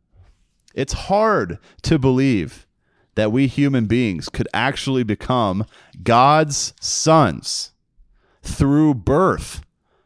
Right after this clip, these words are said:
just like we were born physically and became a physical father's son.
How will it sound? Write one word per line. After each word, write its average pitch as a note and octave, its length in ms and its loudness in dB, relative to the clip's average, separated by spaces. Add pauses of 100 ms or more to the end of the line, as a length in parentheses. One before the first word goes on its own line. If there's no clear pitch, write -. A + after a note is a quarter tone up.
(400)
just D#3+ 360 0
like D#3+ 520 0
we B2 200 0
were A#2+ 180 0
born A#2+ 520 0
physically C3 800 -4 (420)
and G#2+ 200 -4
became A#2 680 -2
a G2 100 -2
physical C3+ 600 -4
father's G#2+ 800 -2 (380)
son. A2 600 -4